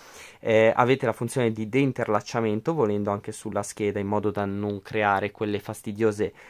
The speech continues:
righe dell'interlacciato. Ma adesso andiamo alla parte più interessante, cioè la parte del codec. Il codec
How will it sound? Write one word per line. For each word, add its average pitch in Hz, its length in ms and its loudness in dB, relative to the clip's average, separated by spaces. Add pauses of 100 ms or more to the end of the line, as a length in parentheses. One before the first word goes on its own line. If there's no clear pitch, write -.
righe 113 280 2
dell'interlacciato. 113 1080 0 (240)
Ma 190 120 2
adesso 104 280 -2
andiamo 127 300 2
alla 127 100 4
parte 101 360 -2
più - 120 -8
interessante, 104 720 -6
cioè 139 240 0
la 139 140 2
parte 95 420 -4
del 107 260 -2
codec. - 460 -8
Il 123 140 -12
codec 180 560 2